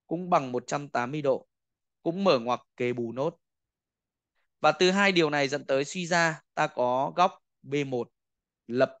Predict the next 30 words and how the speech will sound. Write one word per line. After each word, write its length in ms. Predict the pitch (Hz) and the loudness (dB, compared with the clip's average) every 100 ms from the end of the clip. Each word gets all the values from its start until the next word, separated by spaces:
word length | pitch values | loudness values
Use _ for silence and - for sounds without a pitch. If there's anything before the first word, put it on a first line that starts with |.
| - | -4
tức 220 | 202 _ | -4 _
bằng 260 | - 113 110 | -8 -6 -6
góc 140 | 123 - | -8 -6
C 120 | 127 | -6
một. 220 | 117 101 - _ _ _ _ _ _ - | -6 -10 -16 _ _ _ _ _ _ -2
Đến 140 | 156 | 4
đây 180 | 196 196 | 4 6
ta 140 | 190 | 4
có 300 | 175 139 135 | 2 2 2
xét 320 | 147 214 226 - _ _ _ _ _ | 0 0 0 -2 _ _ _ _ _
tam 280 | 165 170 170 | -2 0 -2
giác 340 | 165 208 220 - - | 0 0 0 -4 -4
A 520 | 170 170 170 165 160 - | 0 2 2 0 -4 -4
D 40 | 156 151 | -2 2
B 40 | 160 160 147 _ _ _ _ _ _ _ - | 4 2 0 _ _ _ _ _ _ _ -10
và 420 | 117 135 135 131 | 0 2 2 0
tam 340 | - 151 160 | -2 -2 -2
giác 320 | 156 185 196 _ | -2 -2 -2 _
A 440 | 139 151 151 147 - _ _ _ _ _ | -2 2 2 0 -6 _ _ _ _ _
E 160 | 143 143 | 0 0
C 140 | - 156 143 - _ _ _ _ _ _ _ _ _ | 2 2 2 -4 _ _ _ _ _ _ _ _ _
thì 160 | 123 120 | -4 -4
có 200 | 120 117 | -2 -2
như 160 | 123 151 | -2 -6
sau. 320 | 147 143 - _ _ _ _ _ _ _ _ | -2 -2 -4 _ _ _ _ _ _ _ _
Thứ 100 | - | -2
nhất 280 | 180 254 285 - _ _ | 2 4 2 -6 _ _
là 380 | 131 139 143 139 | -2 2 4 4
A 200 | - 170 | 2 2
B 100 | 170 | 4